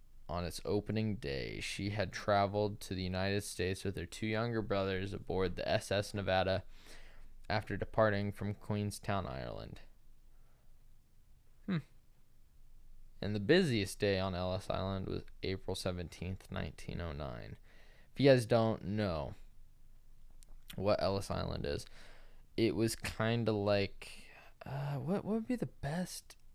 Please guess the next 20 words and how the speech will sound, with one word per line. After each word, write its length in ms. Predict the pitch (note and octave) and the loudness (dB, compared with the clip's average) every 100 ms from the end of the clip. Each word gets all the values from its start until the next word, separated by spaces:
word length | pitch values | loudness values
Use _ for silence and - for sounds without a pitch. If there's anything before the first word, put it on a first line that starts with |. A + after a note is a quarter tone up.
| - | -10
way 200 | C3 C#3 | -4 -2
to 120 | C3 | -2
explain 480 | A2 - - B2 A2+ | -6 -8 -6 -4 -4
this? 220 | G2 - - - - - | -6 -12 -14 -16 -16 -12
So 120 | - | 0
it's 80 | C3+ | 0
kinda 220 | - F#3+ | 4 4
like 180 | G3 F#3 | 4 2
the 80 | C#3 | -2
gates 640 | A#2 - A#2+ A2 - - - | -2 4 6 4 -2 -6 0
to 180 | C3 A#2+ | 2 2
get 380 | A2+ B2 A#2 | 2 2 2
into 520 | - G#2 A2 - A#2 G#2+ | 0 -2 -2 -2 0 0
the 80 | |
country, 760 | G#2 - A2 B2 - F2 D#2+ - - | -2 -2 -2 -2 -4 -4 -6 -8 -2
uh, 340 | F#2 G2+ F2+ | 0 2 0
for 200 | - G#2+ | -2 -2
a 60 | G2+ | 0
long 360 | G2 G2+ G2+ | 0 0 0
time. 400 | G2 G#2+ G2+ - | -2 -2 0 -2